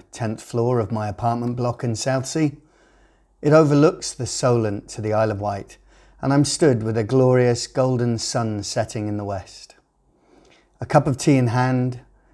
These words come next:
and tickling my taste buds a Jaffa Cake or two. Are they cakes or biscuits? I moved here in February, before all the craziness began and all our movements were restricted.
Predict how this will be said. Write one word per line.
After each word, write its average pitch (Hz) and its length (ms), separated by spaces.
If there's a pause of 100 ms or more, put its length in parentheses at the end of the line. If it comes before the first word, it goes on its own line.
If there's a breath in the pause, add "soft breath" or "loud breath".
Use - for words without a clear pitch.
(120)
and - 120
tickling 127 380
my 107 140
taste 113 400
buds 107 320
a 104 40
Jaffa 101 380
Cake 92 320
or 95 80
two. 95 320 (1400 soft breath)
Are 196 60
they 214 100
cakes - 640 (180)
or 113 120
biscuits? - 640 (920 soft breath)
I 151 40
moved 185 360
here 107 180
in 107 120
February, 104 520 (160)
before 139 340
all 135 280
the 110 80
craziness 117 720
began 104 500
and 95 220 (400 soft breath)
all 123 160
our 113 100
movements 107 560
were 107 100
restricted. 101 680